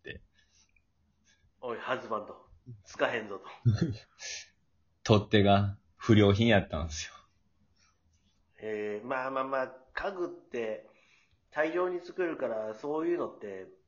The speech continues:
Speaker 1: まあね。
Speaker 2: まあ、あるらしいね、結構。
Speaker 1: でもやっぱ対応はすごくいいところやったから、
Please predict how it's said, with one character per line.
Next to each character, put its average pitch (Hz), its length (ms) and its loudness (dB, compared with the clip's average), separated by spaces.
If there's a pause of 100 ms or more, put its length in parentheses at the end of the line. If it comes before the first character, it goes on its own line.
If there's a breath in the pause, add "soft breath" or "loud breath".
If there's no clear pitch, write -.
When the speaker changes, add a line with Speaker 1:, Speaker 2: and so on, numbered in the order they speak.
(440)
Speaker 1:
ま 85 200 -2
あ 60 40 -10
ね。 147 360 2
Speaker 2:
ま 131 80 -8
あ、 120 100 -4
あ 135 40 4
る 143 140 -4
ら 170 120 4
し - 160 -14
い 113 60 -14
ね、 117 100 -10
結 113 240 -6
構。 - 240 -14 (400)
Speaker 1:
で 123 140 12
も 143 80 10
や 143 80 12
っ 139 40 -2
ぱ 117 100 4
対 220 420 12
応 214 120 12
は 208 100 12
す - 160 4
ご 139 120 12
く 107 140 8
い 101 140 10
い 98 40 4
と 107 120 8
こ 113 100 8
ろ 107 80 10
や 82 60 8
っ - 40 -10
た - 80 -4
か - 140 0
ら、 76 280 -2